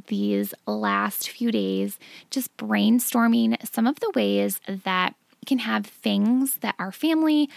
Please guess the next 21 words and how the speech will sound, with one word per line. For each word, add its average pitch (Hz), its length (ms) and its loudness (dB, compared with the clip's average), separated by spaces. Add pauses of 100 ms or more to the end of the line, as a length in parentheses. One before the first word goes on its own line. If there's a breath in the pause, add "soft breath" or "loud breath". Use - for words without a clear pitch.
(280 loud breath)
that - 180 -8
myself, 247 720 0 (260 loud breath)
that 233 140 0
we 247 140 2
are 262 180 0
all 208 260 0
doing 226 520 2 (100)
that 208 380 -4
we 220 180 -2
can 277 360 0
look 214 240 -4
forward 277 640 -4
to. - 400 -6 (420 loud breath)
And 220 340 0
I 208 100 -4
think 226 260 0
it 247 60 0
would 214 120 -2
be 233 140 0
fun 190 300 -2
for 185 540 -2